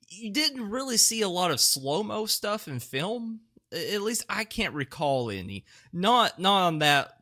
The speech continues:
level, or at least done in that style. So it was iconic for a reason, because it was truly, truly original and just badass. I mean, everyone had to do at least once in their life, even as just,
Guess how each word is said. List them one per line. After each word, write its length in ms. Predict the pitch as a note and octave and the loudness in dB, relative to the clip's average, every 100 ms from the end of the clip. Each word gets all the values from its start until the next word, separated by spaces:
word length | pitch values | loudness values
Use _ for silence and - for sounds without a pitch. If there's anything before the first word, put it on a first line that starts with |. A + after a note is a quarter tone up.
| - | -12
level, 380 | B2+ B2 A2 | -2 0 0
or 120 | A2+ B2 | -2 -2
at 60 | |
least 240 | C#3+ D#3 - | 0 -2 0
done 140 | C#3 | -2
in 140 | A#2+ | 0
that 200 | A2+ A2+ | 0 0
style. 680 | - - G#2+ G#2+ G#2 F#2 - - _ _ | 0 0 0 0 -2 -4 -12 -20 _ _
So 220 | - D3 C#3 | 0 2 4
it 200 | G3+ G3+ | 2 2
was 160 | F#3 | -2
iconic 580 | C#3+ D#3 C#3+ D3+ C#3+ B2 | 0 0 0 0 0 -2
for 300 | - C3 A#2 | -6 -4 -2
a 80 | G#2+ | -4
reason, 640 | G#2+ A#2+ A2+ G2+ G#2 G#2+ - | -6 -6 -6 -8 -10 -12 -12
because 280 | - B2 G#2+ | -6 -4 -4
it 80 | - | -4
was 200 | A2+ - | -6 -8
truly, 920 | - - E3 F#3 D#3 C3 A#2+ A#2 A2+ B2 _ _ _ | -8 -6 -4 -2 -2 -2 -2 -2 -6 -12 _ _ _
truly 320 | - D4+ D4 F#3 | -12 -10 -4 -2
original 680 | C3+ C#3 G#3+ B2+ F#2 - - _ _ _ _ _ C#3 | -2 -2 -2 -6 -10 -14 -20 _ _ _ _ _ -6
and 520 | C#3 C3 B2+ B2 F#2+ | -2 0 0 -2 -6
just 240 | C3 - | -8 -6
badass. 600 | - F2 F2 F2 F2+ - | -6 -8 -8 -10 -6 -6
I 40 | D3 | -4
mean, 160 | D3+ D#3 | -4 4
everyone 420 | G3+ G3+ F3+ D#3 | 4 4 2 2
had 140 | D#3+ | 2
to 80 | D3+ | 0
do 160 | C#3 C#3+ | 0 -2
at 40 | |
least 200 | C#3 B2+ | -2 -2
once 260 | A#2+ A2+ A#2+ | -2 -2 -4
in 60 | |
their 160 | A2+ A2 | -4 -4
life, 340 | G#2+ G#2+ G#2 | 0 2 2
even 220 | D3 C#3+ | 2 2
as 120 | C#3 A#2+ | 0 0
just, 240 | B2 - | -2 -6